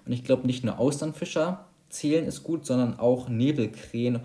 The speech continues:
und alle anderen Arten, die so einen Schwarz-Grau-, Schwarz-Weiß-Kontrast haben im Gefieder. Also vielleicht geht auch Eiderente und so.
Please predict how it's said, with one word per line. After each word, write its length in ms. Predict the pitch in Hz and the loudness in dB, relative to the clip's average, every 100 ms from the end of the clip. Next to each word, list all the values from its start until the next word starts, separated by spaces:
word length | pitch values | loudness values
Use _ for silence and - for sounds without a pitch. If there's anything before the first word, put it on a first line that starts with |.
| - | -8
und 160 | 117 - | -6 0
alle 160 | 127 | 2
anderen 260 | 131 135 123 | 2 0 0
Arten, 280 | 90 120 123 | -2 -4 -4
die 60 | |
so 120 | 113 117 | -2 -2
einen 160 | 117 | -2
Schwarz-Grau-, 920 | - - 110 117 123 - - 107 123 123 | -4 -6 -2 -2 -2 -6 -6 2 4 2
Schwarz-Weiß-Kontrast 1080 | - 113 - 110 123 - 101 - 85 - | -2 -8 -2 0 0 -2 -6 -6 -10 -10
haben 180 | 98 - | -12 -10
im 120 | 95 | -8
Gefieder. 540 | 95 92 - 101 123 - - - | -6 -8 -8 -6 -6 -6 -14 -10
Also 160 | 113 120 | -6 -4
vielleicht 280 | - 123 | -2 -2
geht 120 | 120 104 | -2 -4
auch 160 | - | -2
Eiderente 600 | 113 113 110 110 107 113 | 2 2 2 -2 -4 -4
und 160 | 101 110 | -6 -6
so. 320 | - 156 | -4 -6